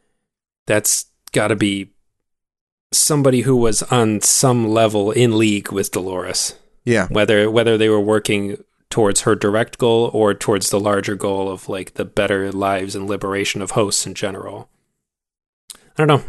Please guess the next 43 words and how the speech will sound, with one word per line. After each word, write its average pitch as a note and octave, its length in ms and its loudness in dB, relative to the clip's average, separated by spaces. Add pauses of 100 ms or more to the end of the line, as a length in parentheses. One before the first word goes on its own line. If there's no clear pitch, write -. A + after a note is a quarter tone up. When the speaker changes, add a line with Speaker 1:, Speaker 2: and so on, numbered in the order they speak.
(200)
Speaker 1:
It's, - 140 -2
I B2 120 0
gotta A#2+ 160 2
watch A2 200 2
it G#2 60 -8
again, G2 340 -6
but G2+ 160 0
I'm G#2+ 160 2
Speaker 2:
That's C3+ 180 2
the F#3 100 2
thing, E3 360 0
is C3+ 180 0
that C#3+ 160 4
it A#2 120 -6
feels D#3 340 2
like C#3 160 2
it's A#2 200 -2
a A2 40 2
really B2 300 2
small A2 400 2
pool G#2 480 2
of F2 180 -6
potential F#2+ 400 -4
characters F2+ 640 -2
that E2+ 300 -4
these F#2 200 -6
people F#2+ 300 -4
could F2+ 280 -2
be, D#2 260 -4
right? F2 380 -2
But F#2 140 -4
the F#2 80 0
fact G#2 320 0
that - 100 -4
we G#2 100 0
can't A#2 240 0
Speaker 1:
Yeah. - 60 -8
Speaker 2:
put C3 100 2
a G2+ 60 2
finger G#2 420 2
on F#2 220 0
literally A2+ 420 2
anybody E2+ 540 -2